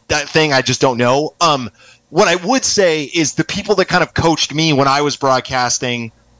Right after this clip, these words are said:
uh, they did emphasize, like, you wanna use variety in your words when possible.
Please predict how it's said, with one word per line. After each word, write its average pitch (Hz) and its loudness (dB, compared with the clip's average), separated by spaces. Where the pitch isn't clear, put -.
uh, 135 0
they 180 0
did 190 0
emphasize, 156 0
like, 135 -6
you 135 -10
wanna 139 2
use 135 -2
variety 127 0
in 127 -2
your 123 2
words 117 0
when 131 0
possible. 147 -2